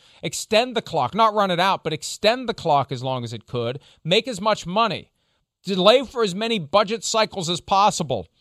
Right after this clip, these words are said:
having to worry about how we pay these guys, and, and look at, look at how long it's taken. And it's gonna take even longer. They're gonna continue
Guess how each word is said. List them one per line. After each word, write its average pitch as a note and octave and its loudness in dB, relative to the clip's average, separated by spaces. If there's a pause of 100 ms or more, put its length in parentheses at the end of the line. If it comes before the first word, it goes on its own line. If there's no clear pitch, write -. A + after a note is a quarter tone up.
(180)
having G3 -2
to F#3 -2
worry G3+ -2
about F3 0
how F3 2
we E3 -2
pay G#3 -2
these F3+ -8
guys, A2+ -6 (460)
and, F#3 -6 (220)
and F3+ -6
look G#3+ -2
at, A3 0 (220)
look F#3 -4
at B3+ -2
how A#3 -2
long A3+ -2
it's A3 -12
taken. B3+ -10 (240)
And G3+ -4
it's - -14
gonna C4+ -4
take C4+ 0
even B3+ -4
longer. A#3 -2 (340)
They're F3+ -2
gonna A#3+ -2
continue F#3+ -2